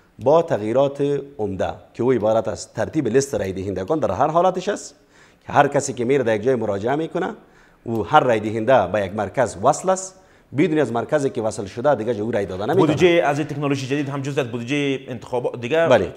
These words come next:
Speaker 2: چی است و یا هم
Speaker 1: و
Speaker 2: جداست؟
Speaker 1: ببینید که در بودجه پیشنهادی، اه، بودجه خریداری تکنولوژی شامل است که در اف-، در ام-، در انتخابات اول یک مقدار بودجه
Speaker 2: خب چقدر بودجه
Speaker 1: زیاد است.
Speaker 2: خریداری تکنولوژی جدید؟
Speaker 1: و، اه،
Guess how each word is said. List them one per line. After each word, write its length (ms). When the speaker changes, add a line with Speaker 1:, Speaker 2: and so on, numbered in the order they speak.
Speaker 2:
چی 160
است 140
و 60
یا 100
هم 100
Speaker 1:
و 20
Speaker 2:
جداست؟ 380
Speaker 1:
ببینید 340
که 320
در 160
بودجه 340
پیشنهادی، 760
اه، 140
بودجه 640
خریداری 440
تکنولوژی 440
شامل 300
است 280
که 120
در 120
اف-، 220
در 160
ام-، 200
در 280
انتخابات 540
اول 280
یک 140
مقدار 360
بودجه 460
Speaker 2:
خب 200
چقدر 300
بودجه 180
Speaker 1:
زیاد 260
است. 100
Speaker 2:
خریداری 360
تکنولوژی 460
جدید؟ 140
Speaker 1:
و، 40
اه، 760